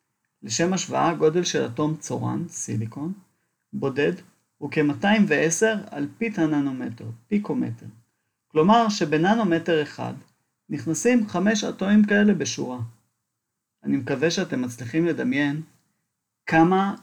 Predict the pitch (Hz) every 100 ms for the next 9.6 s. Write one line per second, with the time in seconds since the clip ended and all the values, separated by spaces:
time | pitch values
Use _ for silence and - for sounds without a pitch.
0 | - 147 131 147 160 160 151 180 185 -
1 | - 120 117 113 113 - _ _ _ _
2 | _ _ _ _ _ _ _ _ - 139
3 | 135 156 180 202 160 175 156 160 - _
4 | _ - 139 113 160 175 160 - 180 175
5 | 160 160 170 143 135 131 139 147 - -
6 | _ _ _ _ 135 139 139 - 143 151
7 | 156 - - 143 156 185 202 208 - _
8 | _ _ - 147 156 160 143 143 143 139
9 | 127 127 127 117 120 113